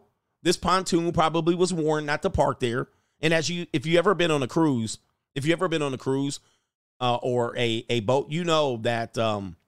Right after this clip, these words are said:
like, it's normally large with a lot of people. Now, they're being delayed from docking or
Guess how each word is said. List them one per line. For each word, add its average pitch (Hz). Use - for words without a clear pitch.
like, 113
it's 143
normally 156
large 110
with 104
a 98
lot 95
of 90
people. -
Now, 143
they're 175
being 196
delayed 139
from 120
docking 117
or 110